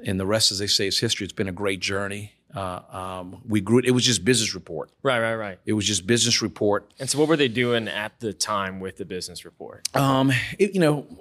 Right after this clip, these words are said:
Speaker 1: uh, it was a small company. Uh, uh, they had about twenty-four employees, and that's all we did. Uh, obviously, we had some, some, um,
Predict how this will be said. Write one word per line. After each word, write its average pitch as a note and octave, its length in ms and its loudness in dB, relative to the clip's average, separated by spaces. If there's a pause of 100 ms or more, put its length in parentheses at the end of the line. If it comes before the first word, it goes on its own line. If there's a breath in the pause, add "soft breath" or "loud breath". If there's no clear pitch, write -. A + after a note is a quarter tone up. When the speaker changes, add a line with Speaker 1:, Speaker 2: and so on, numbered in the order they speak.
(140)
Speaker 1:
uh, - 180 -2
it E3+ 40 0
was E3+ 120 0
a D3+ 60 2
small C#3+ 340 4
company. C#3+ 580 2
Uh, G2+ 320 0
uh, G#2 220 -8
they A#2 80 -4
had B2 100 0
about G#2+ 220 -4
twenty-four A2+ 460 -2
employees, A2 680 0
and G#2+ 100 0
that's C3+ 200 2
all C3 180 4
we A#2 120 -2
did. A2 540 -2
Uh, A2 60 -14
obviously, A2 560 0
we A2 120 -2
had A2+ 220 0
some, G2+ 460 0
some, G2 380 0
um, F2 320 -8